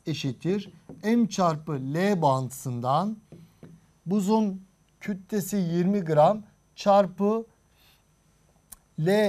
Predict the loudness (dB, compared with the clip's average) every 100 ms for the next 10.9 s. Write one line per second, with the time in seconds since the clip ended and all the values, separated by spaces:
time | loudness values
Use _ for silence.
0 | 0 0 2 4 4 4 2 -12 _ _
1 | -10 -8 -8 -4 0 0 -2 -6 -6 -2
2 | 0 2 0 -2 -4 -6 -8 -6 -2 -2
3 | -4 -8 _ -20 -20 _ _ _ _ _
4 | _ _ _ -20 -20 _ _ _ _ _
5 | _ -14 -6 -2 2 4 2 0 -2 -2
6 | -4 -8 -18 -20 _ _ -4 0 0 0
7 | -2 -2 -2 -4 -6 -6 -6 -6 -4 -2
8 | -6 -12 -14 -14 -18 -20 -20 _ _ _
9 | _ _ _ _ _ _ _ _ -6 -6
10 | -2 -2 2 2 2 2 2 0